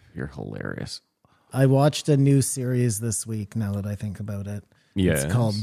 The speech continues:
Speaker 2: Bass something. Bass. He's a African, uh, American lawman.
Speaker 1: Okay.
Speaker 2: It's done by the Yellowstone guy.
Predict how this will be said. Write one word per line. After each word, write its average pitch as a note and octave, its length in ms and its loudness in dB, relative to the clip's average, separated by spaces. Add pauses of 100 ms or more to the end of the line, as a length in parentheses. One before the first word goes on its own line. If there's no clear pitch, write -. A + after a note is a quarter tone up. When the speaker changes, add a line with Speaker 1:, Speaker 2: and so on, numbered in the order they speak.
Speaker 2:
Bass G#2+ 680 -4 (300)
something. F#2+ 600 -8
Bass. G#2 680 -6 (840)
He's G#2+ 240 -4
a F#2+ 280 -8 (1600)
African, G#2+ 760 -2 (400)
uh, A2 160 -4 (140)
American A2 580 -4
lawman. B2 460 -4 (720)
Speaker 1:
Okay. E2 260 -4 (480)
Speaker 2:
It's - 200 -10
done A#2 200 -2
by G#2+ 120 -2
the G#2 100 -8
Yellowstone A2 680 -6
guy. A#2 300 -6